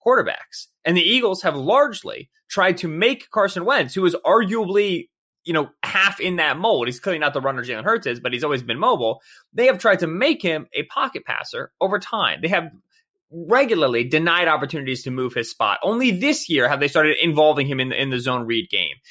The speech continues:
And so if you're gonna have a recovery of Wentz,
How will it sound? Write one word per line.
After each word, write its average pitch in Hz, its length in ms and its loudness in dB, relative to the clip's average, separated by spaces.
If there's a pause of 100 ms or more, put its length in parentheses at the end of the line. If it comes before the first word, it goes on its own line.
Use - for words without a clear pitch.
(220)
And 156 140 0
so 190 100 6
if 175 120 2
you're 240 120 2
gonna 269 180 4
have 208 420 0 (480)
a 156 80 4
recovery 196 640 2
of 131 180 2
Wentz, - 720 -2